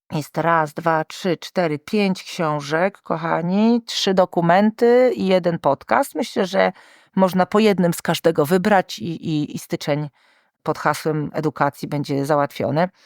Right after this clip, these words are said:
Bardzo wam życzę wszystkiego dobrego w tym roku. Życzę, żeby życie szło łatwo i żeby wszystko przychodziło łatwo.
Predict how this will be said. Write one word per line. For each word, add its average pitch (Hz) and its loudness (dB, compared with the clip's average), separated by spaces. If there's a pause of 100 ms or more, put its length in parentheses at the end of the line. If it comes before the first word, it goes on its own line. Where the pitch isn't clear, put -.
(840)
Bardzo 294 2
wam 247 4
życzę 220 0
wszystkiego 190 -2
dobrego 170 0
w - -10
tym 156 0 (100)
roku. 147 0 (160)
Życzę, 190 -4
żeby 175 0
życie 180 -2
szło 160 -2 (160)
łatwo 170 2
i 226 2
żeby 175 -2
wszystko - -6
przychodziło 160 -2
łatwo. 165 0